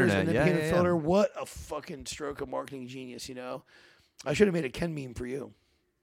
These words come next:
Speaker 2: For the
Speaker 1: Oh, don't
Speaker 2: podcast.
Speaker 1: do, I, I like Alan. I'm glad Michael Cera's in this movie.
Speaker 2: Yeah.
Speaker 1: I'm glad
Speaker 2: Uh,
Speaker 1: Michael Cera's still getting work.
Speaker 2: <laughs> I love Michael Cera.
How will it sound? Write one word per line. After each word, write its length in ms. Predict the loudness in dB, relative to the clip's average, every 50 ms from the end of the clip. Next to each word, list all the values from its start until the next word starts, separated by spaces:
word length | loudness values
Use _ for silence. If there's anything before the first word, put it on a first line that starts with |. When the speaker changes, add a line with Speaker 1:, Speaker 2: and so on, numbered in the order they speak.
| _ _ _ _ _ _ _ _ -14
Speaker 2:
For 80 | -10 -4
the 100 | 0 2
Speaker 1:
Oh, 80 | 2 2
don't 160 | 2 -2 -2
Speaker 2:
podcast. 140 | -2 -6 -8 _ -12 -10
Speaker 1:
do, 80 | -4
I, 140 | 0 0 0
I 120 | 2 2 2
like 180 | 2 2 0
Alan. 340 | 2 2 2 2 0 0 0
I'm 240 | 0 -2 -2 -2 0
glad 240 | 2 2 2 2 2
Michael 260 | 0 -2 -2 -4 -6
Cera's 360 | -4 -2 0 0 0 -2 -2
in 100 | -6 -6
this 160 | -6 -8 -8
movie. 320 | -8 -6 -6 -6 -8 -10 -12 _ -10
Speaker 2:
Yeah. 300 | -8 -6 -6 -6 -8 -12 -14 -14
Speaker 1:
I'm 80 | -6 0
glad 160 | 2 2 4
Speaker 2:
Uh, 20 | 4
Speaker 1:
Michael 220 | 2 2 0 0
Cera's 260 | 0 2 2 2 2
still 160 | 0 0 0
getting 240 | 2 2 2 2 2
work. 340 | 2 2 0 0 -2 -8 -18 -20 _ _ _ _ _
Speaker 2:
<laughs> 260 | _ _ _ _ -8
I 40 | -8
love 220 | -6 -6 -8 -10 -14
Michael 180 | -20 -20 -20 -18 -18
Cera. 200 | -20 -20 -20